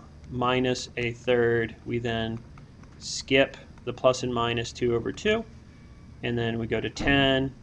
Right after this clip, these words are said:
is gonna map to three, eleven goes to negative three, dot, dot, dot. So this is my bijection. Is that bijective? Yep,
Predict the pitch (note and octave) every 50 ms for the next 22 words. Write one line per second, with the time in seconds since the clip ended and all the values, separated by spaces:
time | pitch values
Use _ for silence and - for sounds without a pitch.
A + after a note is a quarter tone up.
0 | - - B2+ A#2+ B2 B2 A#2 A#2 A2+ A2+ A#2 A#2 A#2 A2+ - - - - - B2+
1 | A#2+ A2+ A2+ A2+ A2 A2+ A2 A2 A2+ - - - C#3+ D3+ D#3 D#3+ E3 D#3 - -
2 | - - - - - - - - - - - - - - - A#2+ A#2+ B2+ B2+ B2+
3 | B2 B2 B2 A#2+ A#2 A#2 A2+ - - B2 A#2 B2 B2+ B2+ C3 C3 B2 B2 - C#3
4 | C3+ B2+ B2+ B2 A#2+ B2 - - - B2+ A#2+ A#2 A2+ B2 A#2 - - A#2 A2 -
5 | - - - - - - - - - - - - - - - - - - - -
6 | - - - - - - - - - - - - - - - - - - - -
7 | - - - - - - - - - - - - D#3+ D3 C3 B2+ B2 - - -
8 | - - - - - - - - - - - - - - - - - - - -
9 | - - - D3 C#3+ F3 F#3 G3 C4 C#4+ C#4+ - - - - - - - - -
10 | - - - - - - - - - - - - - - - - - - - -
11 | - - - C#3 C#3+ E3+ - D3+ F3+ F3 E3+ E3+ G3 G3 F#3+ - C3+ A2+ A2 -
12 | - - - - - - - - - - - - - - - - - - - -
13 | - - - - - - - - - - - - - - - - - - - -
14 | - - - - - - - - - - - - G#3 G#3 -